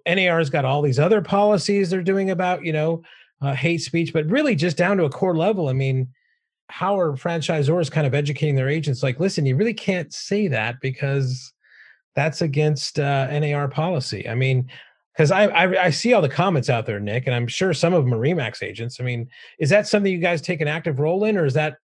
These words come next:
th-, those are, like, association M L S level kind of things?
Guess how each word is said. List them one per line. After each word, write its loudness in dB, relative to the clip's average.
th-, 4
those 4
are, 4
like, 2
association 2
M -2
L -2
S -8
level -10
kind -10
of -16
things? -18